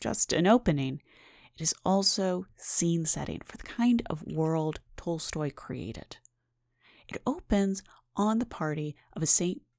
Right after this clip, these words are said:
Petersburg society hostess, who is talking about Napoleon's invasions and war with a flippant tone, an almost grotesque, really, comparison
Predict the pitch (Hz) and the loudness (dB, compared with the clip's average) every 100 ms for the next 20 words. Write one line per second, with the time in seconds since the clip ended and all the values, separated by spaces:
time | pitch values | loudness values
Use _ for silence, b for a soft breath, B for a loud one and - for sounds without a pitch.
0 | - - 185 190 190 - 165 160 - 170 | -12 -2 -2 -2 -4 -2 -2 0 0 0
1 | 151 147 151 143 - - - - - _ | 0 -2 -4 -6 -8 -8 -6 -8 -8 _
2 | _ b b b - 202 185 - - - | _ b b b 2 4 4 0 -4 0
3 | 190 208 196 180 160 - 160 - 180 175 | 0 2 2 2 0 -2 -6 -2 0 0
4 | 175 175 156 156 147 156 147 143 - B | 0 -2 -2 -4 -6 -6 -6 -6 -8 B
5 | B B 160 156 165 156 - - _ _ | B B -2 0 2 0 -2 -14 _ _
6 | _ - 190 - - 226 - 185 - - | _ -2 -2 -2 0 0 2 0 -2 -6
7 | - - _ _ - 208 226 208 - - | -6 -12 _ _ -12 -2 2 4 2 -6
8 | _ _ - - 170 156 - - 185 151 | _ _ -6 2 4 2 -8 -8 -4 2
9 | - - - _ _ - 165 151 - - | 2 2 -4 _ _ 0 2 2 -2 -6
10 | - - 202 202 190 - 147 | -8 -4 -2 0 -2 -2 -4